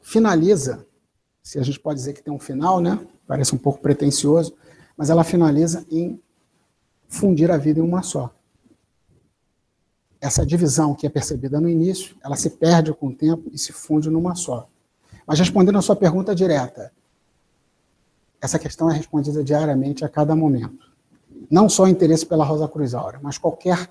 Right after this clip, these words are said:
interesse. É natural que, é, se o karma, ele gera um esgotamento, o ego, por incrível que pareça, e por aparente contradição, ele também nos leva para o processo espiritual. Porque ele se auto-revela,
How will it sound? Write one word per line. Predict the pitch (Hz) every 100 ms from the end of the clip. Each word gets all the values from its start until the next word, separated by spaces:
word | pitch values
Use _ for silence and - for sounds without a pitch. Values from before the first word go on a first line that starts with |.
| _
interesse. | 160 165 147 120 - - - _ _ -
É | 151
natural | 202 202 170 160 202 156 - - _ _ _
que, | 147 143 - _ - - -
é, | 123 113 -
se | -
o | 202
karma, | 196 180 208 143 139 123 - _ _ - _ -
ele | 165 143
gera | 147 185 175
um |
esgotamento, | 143 160 160 131 143 180 165 - _ _ _ _ _ _ _ _ _ _
o | 151 147 135 -
ego, | 175 180 123 120 _ _ _ _
por | 147
incrível | 147 190 180
que | 180
pareça, | 156 139 156 156
e | 147
por | - 151 127 - _
aparente | 151 - 147 143 151
contradição, | 156 143 143 139 - 175 196 160 - _ _
ele | 160
também | 170 165 175
nos | 208
leva | 147 175 175
para | 165
o | 147
processo | 151 135 139 -
espiritual. | 156 147 156 135 110 - _ _ - -
Porque | -
ele | 175 170
se | - 185
auto-revela, | 180 233 262 - 202 - - _ _